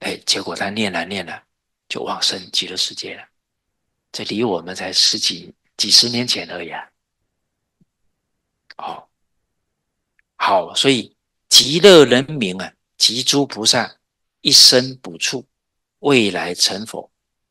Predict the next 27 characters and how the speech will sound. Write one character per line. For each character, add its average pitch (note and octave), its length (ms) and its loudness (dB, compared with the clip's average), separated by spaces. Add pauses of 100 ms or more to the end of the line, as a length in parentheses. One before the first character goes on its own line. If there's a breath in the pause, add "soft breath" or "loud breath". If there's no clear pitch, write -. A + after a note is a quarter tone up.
(500)
普 F#2 260 -10
披 - 260 -4
三 A2 320 2
根， G#2+ 260 -8 (320)
统 - 300 -10
摄 G2+ 300 2
万 G2 280 -8
类 G2+ 280 -10
啊。 F2+ 200 -14 (460)
所 - 180 -6
以 - 260 -8 (600)
这 - 100 -4
个 A2 140 -6
法 F2+ 220 -4
门 F#2 260 -12
是 - 180 -4 (100)
稳 G2 280 -4
当、 D3 320 0 (720)
容 A2+ 380 2
易 F3+ 400 -2 (560)
啊， F2+ 200 -12 (120)
而 A#2 120 0
且 F#2+ 260 0
呢 F#2 220 -8
是 - 360 2 (600)
广 F#2+ 360 4
泛、 C#3+ 360 2